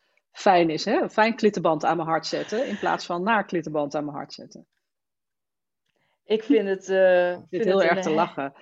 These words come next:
Speaker 1: En ik ben zo benieuwd. <laughs>
Speaker 2: Ik vind het een hele mooie gedachte. We gaan primen, primen, primen totdat we erbij neervallen.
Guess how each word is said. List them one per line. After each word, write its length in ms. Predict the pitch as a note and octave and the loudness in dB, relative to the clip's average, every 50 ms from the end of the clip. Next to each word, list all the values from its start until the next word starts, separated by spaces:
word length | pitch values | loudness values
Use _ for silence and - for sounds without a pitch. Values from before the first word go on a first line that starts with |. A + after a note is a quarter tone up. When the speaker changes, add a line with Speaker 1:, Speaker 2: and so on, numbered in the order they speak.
| - _ _ _ - - _ _ _ _ _ _ _ | -20 _ _ _ -20 -20 _ _ _ _ _ _ _
Speaker 1:
En 180 | - G3 F3 | -8 -6 -4
ik 120 | F3+ E3 F3+ | -4 0 2
ben 180 | F#3+ F3+ E3+ | 2 2 4
zo 160 | E3 F#3+ F#3+ | 4 4 4
benieuwd. 320 | D#3+ F#3+ F#3+ G3 A3 A3 G#3+ | 6 6 6 8 8 8 6
<laughs> 140 | A#3+ C4 - - C4+ - - C#4 C4 - - C#4 - - - C#4 C#4+ - - D4+ D4 _ - F4+ - _ - F#4 - _ _ _ _ _ _ - C4+ _ _ _ _ _ - - - - - - - - - - _ _ _ _ _ | 6 4 4 4 2 4 4 2 0 2 0 -2 -2 0 -2 -4 -4 -4 -6 -6 -6 _ -8 -10 -10 _ -14 -18 -18 _ _ _ _ _ _ -20 -20 _ _ _ _ _ -20 -20 -20 -20 -20 -20 -20 -20 -20 -20 _ _ _ _ _
Speaker 2:
Ik 220 | - - D#4+ E4 | 0 2 2 2
vind 160 | - - C#4 A#3+ | 2 2 2 2
het 100 | A3+ A3+ | 2 2
een 120 | A3 G#3 | 2 0
hele 840 | G3 F#3+ G#3+ A#3 C#4 D4+ E4 E4+ E4+ E4+ D#4+ D#4+ D#4+ D#4 D#4 - _ | 0 -2 0 2 4 6 6 6 6 4 4 4 6 4 4 2 _
mooie 500 | - G#3+ A#3 B3 C#4+ D4 D4 C#4+ C4+ B3 | -2 0 4 6 6 6 6 6 4 2
gedachte. 580 | - - G3+ G#3+ A3+ G#3+ A3 - - F3+ D#3+ | 0 2 4 6 6 6 4 0 -2 -2 -2
We 100 | D#3+ F3 | -2 -2
gaan 220 | F3+ - G#3+ G3 F#3+ | -2 0 0 -2 0
primen, 440 | - - C#4 D#4 F4+ F#4 F#4 F4 F4+ | 2 4 6 6 6 4 2 0 0
primen, 420 | F4 C#4+ C#4+ D4 D4 C#4+ C4 A#3+ | 2 4 6 6 6 6 2 0
primen 460 | B3 B3+ B3+ C4 C4 C4 B3 B3 A#3+ | 2 4 6 6 6 6 4 0 -2
totdat 360 | A#3+ B3 A#3 G3+ A3 G#3 G#3+ | -2 0 2 2 2 2 0
we 80 | - G3+ | -2 -6
erbij 240 | F#3+ F3 F3+ F3 E3+ | -4 -2 -2 -2 -2
neervallen. 840 | F3+ A3 B3+ D4+ F4 F4 E4 D#4+ D4+ C#4+ C#4 C#4 C4+ D4 G#4+ - | 0 0 0 2 2 2 2 4 4 4 4 4 4 2 0 -4